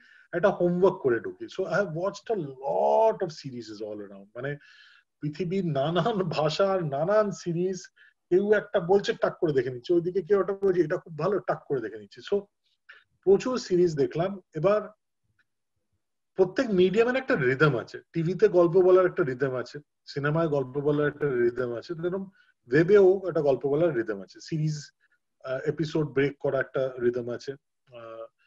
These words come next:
episode দিয়ে, আহ, গল্প বলার, আহ, আহ, একটা style আছে, একটা pattern আছে। আমার যেটা খুব interesting, আমার খুব ভালো লাগে, যেটা আমার এখন মনে হয় যে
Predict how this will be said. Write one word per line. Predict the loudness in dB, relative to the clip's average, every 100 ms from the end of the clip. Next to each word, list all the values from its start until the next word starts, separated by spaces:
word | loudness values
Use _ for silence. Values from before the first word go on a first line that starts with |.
| _ _ _
episode | -6 -4 2 2 2 -2 -8
দিয়ে, | -2 6 8 8 2 _ _ -12
আহ, | -10
গল্প | -4 -2 0
বলার, | 0 2 2 0
আহ, | -6 -6 -8 -12 _
আহ, | -14 -12 -12
একটা | -14 -10 -10 -12
style | -6 -2 0 -2
আছে, | -8
একটা | -12 -12
pattern | -12 -12 -14
আছে। | -16 -16 -20 _ _ -20 -20 _ _
আমার | 0 0
যেটা | 0
খুব | -2 0 0
interesting, | 0 -2 -6 -4
আমার | -4 -4
খুব | -6 -6
ভালো | 0 6 6
লাগে, | 6 4
যেটা | 0
আমার | 2 2
এখন | 2 -2
মনে | -4 -4 -2
হয় | -2
যে | -2